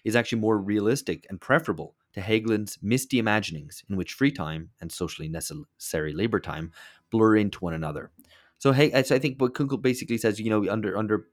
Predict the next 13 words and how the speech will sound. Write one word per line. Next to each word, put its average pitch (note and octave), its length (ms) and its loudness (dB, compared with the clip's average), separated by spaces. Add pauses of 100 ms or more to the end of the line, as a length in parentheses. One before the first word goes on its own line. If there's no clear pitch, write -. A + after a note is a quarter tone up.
democratic A2+ 520 -2
socialism, G#2+ 540 0 (220)
you'll G#2 160 0
ha-, G#2+ 220 -2
still B2 200 -6
have B2 180 -4
to - 80 -14
have F#2+ 220 -2 (200)
paid A2+ 240 2
work. F#2+ 320 0
It F#2 140 0
won't D3 440 0
be G#2+ 280 0